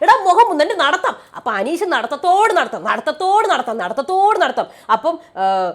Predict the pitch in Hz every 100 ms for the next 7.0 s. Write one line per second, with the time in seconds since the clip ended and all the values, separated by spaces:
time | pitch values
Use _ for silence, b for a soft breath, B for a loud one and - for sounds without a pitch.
0 | - 220 320 415 277 - 269 403 - 294
1 | - 330 269 269 285 311 233 247 277 226
2 | 180 180 165 - _ _ _ _ b b
3 | 262 302 403 - 233 277 285 403 403 269
4 | 269 262 247 262 330 233 254 320 320 311
5 | 285 247 233 262 294 202 196 233 220 B
6 | B 269 277 339 381 403 392 392 403 370